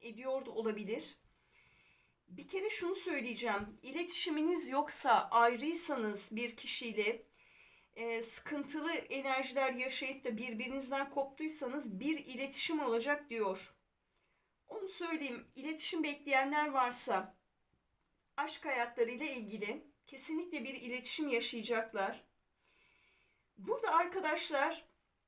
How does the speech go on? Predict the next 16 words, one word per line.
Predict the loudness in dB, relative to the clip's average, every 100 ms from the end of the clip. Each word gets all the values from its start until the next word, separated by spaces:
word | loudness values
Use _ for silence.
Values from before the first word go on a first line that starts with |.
| _ _ _ _
kolektif | -8 -6 -4 -6 -4
bir | -2 0
bakım, | 0 0 -2 0
bir | -2
kısmınızda | 0 2 2 0 0 2 4
aklınızdaki | 2 0 -4 -2 -2 -4 -6
kişilerin | -2 -2 2 2 2 -2 -8 _ _ _ _ _ _ _ _ -8
sizin | -6 -4 -4 -4
için | -2 -2 -2
bir | -4
türlü | -4 -4 -2
emek | -2 -2 0
vermediği, | 6 6 6 -2 -2
çaba | -2 0 2
göstermediğinden | 4 4 6 4 4 -2 -4 -2 0 0
bahsediyor. | 2 2 2 -2 -2 -4